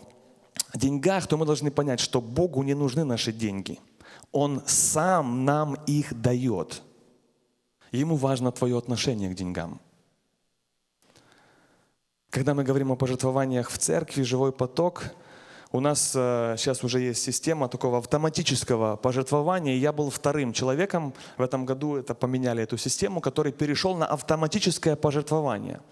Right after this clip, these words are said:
Знаете почему? Одна из причин. Потому что я в своём сердце решил, что я буду давать в этом году чуть-чуть больше. А вторая мысль пришла: "Вдруг передумаю". <laughs> Поэтому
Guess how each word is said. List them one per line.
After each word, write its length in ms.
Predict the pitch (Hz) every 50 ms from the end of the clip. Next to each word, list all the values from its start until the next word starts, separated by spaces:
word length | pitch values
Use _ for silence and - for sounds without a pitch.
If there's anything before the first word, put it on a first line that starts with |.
| - - - - - - - - -
Знаете 320 | 127 120 151 165 165 190
почему? 420 | - 190 175 - - 190 208 226 220
Одна 180 | 180 156 170
из 100 | 165 151
причин. 440 | - - 156 151 - 151 151 143 131 - - - - -
Потому 220 | - 147 147 175 160
что 100 | - 165
я 80 | 170
в 40 | 160
своём 180 | - 170 165 156
сердце 300 | - 196 180 - - 151
решил, 420 | 143 143 - - 175 160 139 - - - - - - - -
что 180 | - - - 139
я 80 | 151
буду 220 | 147 139 131 127 123
давать 340 | 120 123 123 127 123 117
в 40 | 120
этом 200 | 120 117 117 113
году 180 | 113 120 117 113
чуть-чуть 300 | 110 - - 170 156 123
больше. 500 | 113 107 113 110 113 110 - 190 220 233 - - - - - - - - - _ _ _ _ - -
А 60 | -
вторая 320 | 120 - - 131 147 160 160
мысль 220 | 147 131 - 135
пришла: 340 | 131 - 120 107 - 120 113
"Вдруг 260 | 107 117 143 156 -
передумаю". 580 | - 139 123 123 117 117 104 98 92 95 101 - -
<laughs> 40 | - - - - - - - - - _ _ _ _ - - - - 156 156 156 151 139 139 131 123 113 - - - - - - - - - - - - - _ _ _ _ _ _ _ -
Поэтому 600 | 151 156 175 170 190 190 190 190 190 185 180